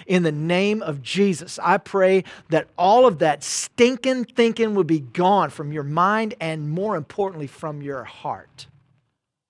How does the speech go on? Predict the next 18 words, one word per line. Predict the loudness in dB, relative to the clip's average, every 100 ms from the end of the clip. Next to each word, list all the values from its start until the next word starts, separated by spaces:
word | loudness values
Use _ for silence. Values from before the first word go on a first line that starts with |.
| _ _ _ _ _ _ _ _ -18
That | -18 -4
God | -2 -2 -6
would | -10
set | -8 -8 -8 -12
you | -14
free | -16 -16 -6 -4 -4
from | -6 -18
that | -18 -20
today. | -20 -20 -20 _ _ _ -12
That | -10
you | -6 -6
would | -6
put | -6 -4
on | -4 -6
the | -14
mind | -12 -10 -10 -10
of | -14
Christ. | -14 -12 -12 -16 -20 -20